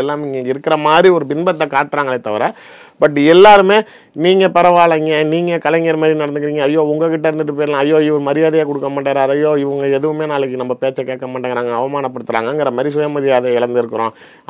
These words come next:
அப்படிங்கிற மாதிரியான கருத்துக்களை வைத்து ஒரு நூல் விட்டுக்கிட்டு தான் இருக்காங்க. என்னைய பொறுத்த வரைக்கும் கனிமொழி அவர்களால் தனிப்பட்ட முறையில் கட்சியை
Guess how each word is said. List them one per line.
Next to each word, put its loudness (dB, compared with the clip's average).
அப்படிங்கிற -2
மாதிரியான 0
கருத்துக்களை 0
வைத்து -2
ஒரு 8
நூல் 8
விட்டுக்கிட்டு 2
தான் 4
இருக்காங்க. 2
என்னைய 2
பொறுத்த 0
வரைக்கும் 2
கனிமொழி 4
அவர்களால் 2
தனிப்பட்ட -2
முறையில் 2
கட்சியை -2